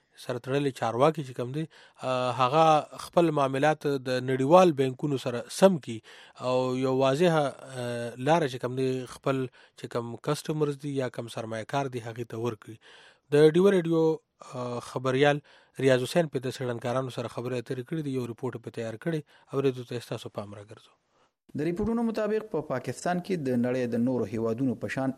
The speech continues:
Speaker 2: اسلامي هیوادونو هم د اسلامیک بینکینګ یو نظام شروع کړی دی، خو ماهرین وایي چې په دې سیستم کې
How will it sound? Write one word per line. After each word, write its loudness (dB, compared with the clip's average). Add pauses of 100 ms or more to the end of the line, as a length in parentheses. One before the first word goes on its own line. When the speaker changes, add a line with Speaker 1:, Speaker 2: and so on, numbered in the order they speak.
Speaker 2:
اسلامي -2
هیوادونو 0
هم -2 (180)
د -2
اسلامیک 0
بینکینګ 0 (100)
یو 2
نظام 0
شروع 0
کړی 2
دی، -2 (100)
خو 0
ماهرین 2
وایي 2
چې -6
په 0
دې 0 (100)
سیستم -4
کې -2